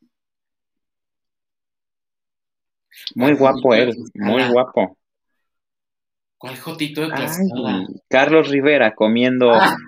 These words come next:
Speaker 1: en Perisur.
Speaker 2: <laughs> No es de Tlaxcala.
Speaker 1: ¿Sí es de Tlaxcala?
Speaker 2: No, de Aguascalientes.
Speaker 1: No, hombre.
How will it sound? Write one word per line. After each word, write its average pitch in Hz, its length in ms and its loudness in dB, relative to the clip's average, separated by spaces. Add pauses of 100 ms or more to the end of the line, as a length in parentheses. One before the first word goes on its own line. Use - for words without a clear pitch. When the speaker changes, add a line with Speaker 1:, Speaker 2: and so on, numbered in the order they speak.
(120)
Speaker 1:
en 117 160 2
Perisur. 117 640 4
Speaker 2:
<laughs> 202 360 -4
No 175 160 -4
es 208 100 -2
de 233 100 2
Tlaxcala. 151 1400 -4
Speaker 1:
¿Sí - 180 -4
es 113 80 -6
de 151 80 -4
Tlaxcala? 156 800 -6
Speaker 2:
No, 143 380 -6
de 160 100 -4
Aguascalientes. 131 1120 -6
Speaker 1:
No, 117 280 0
hombre. 127 460 2